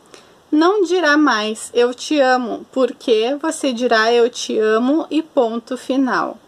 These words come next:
Desafio de hoje. Faça algo.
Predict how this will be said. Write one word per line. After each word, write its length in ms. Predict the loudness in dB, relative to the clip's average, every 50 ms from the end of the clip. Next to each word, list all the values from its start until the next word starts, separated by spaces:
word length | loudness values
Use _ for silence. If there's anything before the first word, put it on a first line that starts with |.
| _ _ _ _ _ _ _ _ _ _ _ _ _ _ _ _ _ _ _ _ _ _ _ -20 -20 -20 -20 _ _ _ _ _ _ -2
Desafio 560 | -2 0 2 2 0 0 -2 -4 -6 -4 -2
de 180 | 0 2 2 4
hoje. 560 | 6 6 4 4 2 0 -2 -4 -8 -12 -12 -14 -18 _ _ _ _ _ _ _ _
Faça 600 | -20 -2 0 2 2 2 2 -2 -4 -2 0 2 4
algo. 720 | 4 4 4 2 2 0 -2 -4 -4 -4 -4 -4 -6